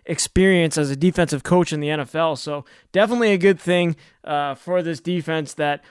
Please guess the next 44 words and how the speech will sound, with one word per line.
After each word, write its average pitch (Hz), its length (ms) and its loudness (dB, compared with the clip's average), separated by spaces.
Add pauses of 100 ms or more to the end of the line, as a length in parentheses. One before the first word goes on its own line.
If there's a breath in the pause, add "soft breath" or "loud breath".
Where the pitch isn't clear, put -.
(140)
we'll 165 160 0
see 220 260 2
some 196 240 2
guys 175 400 4
come 160 300 -4
back 185 360 -2
into 190 240 -2
the 165 80 -4
lineup 165 600 -2
after 160 280 -4
injuries 180 600 0 (240 soft breath)
and 156 120 -8
all 160 120 -2
the 160 80 -8
things 151 240 -4
that 147 80 0
happened 156 340 0
on 156 80 -4
the 156 80 -6
defensive 147 560 -2
side 143 200 -2
of 135 40 -8
the 135 60 -10
ball 135 260 -6
last 143 400 -6
year. 190 260 -4 (360 soft breath)
But 170 320 -2 (160)
let's 185 200 -6
get 202 360 -2
into 220 380 0
the 160 160 -6
episode, 170 640 -2 (260 soft breath)
um, 156 240 -4
number 165 220 -4
seventy-nine 165 640 -4
of 156 60 -6
the 151 60 -6
Minnesota 156 360 -2
Vikings 151 380 0
podcast. 175 640 0
We're 151 60 -14
gonna 160 120 -8
go 170 180 0
through 165 260 -10